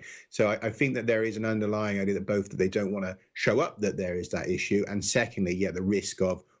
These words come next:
what if you do something that provokes a deadly response? And, you <laughs> and also, we've noticed that with this anomalous phenomena, if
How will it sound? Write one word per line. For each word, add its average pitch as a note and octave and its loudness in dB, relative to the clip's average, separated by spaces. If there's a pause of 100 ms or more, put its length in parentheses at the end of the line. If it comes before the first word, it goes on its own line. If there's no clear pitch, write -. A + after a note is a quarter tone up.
(120)
what A#2 4
if C#3+ -4
you G2 0
do F#2+ -2
something F#2+ -2
that F#2+ -4
provokes F#2 -2 (400)
a F#2 2
deadly G2+ 0
response? E2 -4 (120)
And, A#2+ 2
you G#2+ 0 (120)
<laughs> A2+ 0
and A2+ 0
also, G#2+ 0 (340)
we've G#2 4
noticed G2+ 0
that F#2+ 0 (680)
with C3+ 4
this B2 -2
anomalous G#2 0
phenomena, F#2 0 (480)
if C3 0